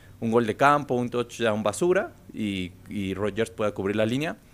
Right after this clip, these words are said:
Entonces vamos a hacer un teaser de tres equipos con siete puntos. El primero es Ohio State, que de menos diecinueve lo vamos a bajar a menos doce.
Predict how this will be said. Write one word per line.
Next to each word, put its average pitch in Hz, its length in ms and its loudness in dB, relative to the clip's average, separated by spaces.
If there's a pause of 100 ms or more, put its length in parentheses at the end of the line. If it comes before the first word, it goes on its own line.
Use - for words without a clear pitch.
(560)
Entonces 117 580 0
vamos 107 280 2
a 110 40 -2
hacer 107 240 0
un 104 120 -4
teaser 98 420 -2
de 90 100 0
tres 113 240 -2
equipos 139 560 -4
con 92 180 -4
siete 117 220 -4
puntos. 147 480 -6 (420)
El 113 140 -2
primero 117 400 4
es 113 240 2
Ohio 117 320 2
State, 151 300 0
que 104 460 2
de 92 180 -2
menos 95 280 -4
diecinueve 117 440 0
lo 113 120 2
vamos 101 260 0
a 98 60 0
bajar 98 360 0
a 95 160 4
menos 90 280 -4
doce. 127 260 2